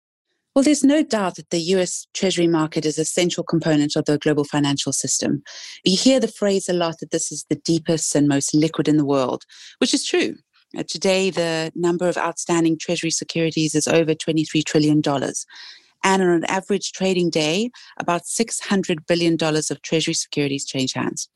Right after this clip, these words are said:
On top of that, Treasury rates provide the fundamental benchmark for pricing most financial assets. These securities are often considered the global risk-free asset.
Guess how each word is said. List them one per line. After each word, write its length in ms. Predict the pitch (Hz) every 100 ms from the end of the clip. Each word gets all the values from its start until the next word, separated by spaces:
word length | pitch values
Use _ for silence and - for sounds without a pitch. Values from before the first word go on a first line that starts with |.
| _ _ _ _
On 100 | 202
top 260 | 196 240 277
of 100 | 247
that, 360 | 143 165 - - - - _
Treasury 320 | 254 240 233
rates 300 | 185 180 -
provide 400 | - 180 185 175
the 60 | 180
fundamental 600 | - 196 190 185 180 160
benchmark 540 | 175 175 - 170 160 -
for 220 | 175 165 -
pricing 460 | 180 160 - 160
most 260 | 156 151 -
financial 400 | 156 147 143 156
assets. 540 | 170 - - 156 - - - - - _ -
These 240 | 190 220
securities 680 | - 233 196 190 - 175 170
are 360 | 156 156 151 151 _
often 280 | 165 - 170
considered 480 | 160 151 - 156 151
the 60 |
global 480 | 147 151 151 160 147
risk-free 640 | 147 - - - 143 131 -
asset. 520 | 131 - - -